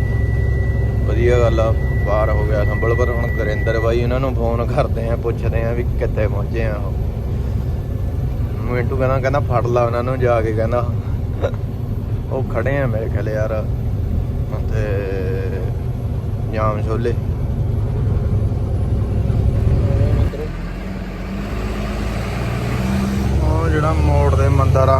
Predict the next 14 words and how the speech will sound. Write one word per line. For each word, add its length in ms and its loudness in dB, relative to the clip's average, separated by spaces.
ਹਨਾ, 180 4
ਤੇ 60 0
ਮੱਥਾ 260 0
ਟੇਕਣ 320 0
ਲਈ 160 0
ਰੁਕੇ 240 -2
ਜੀ 100 0
ਆਪਾਂ। 240 0
ਉਹ 140 4
ਮੱਥਾ 420 6
ਟੇਕ 380 6
ਕੇ 140 4
ਨਾਲ 380 4
ਦੀ 120 4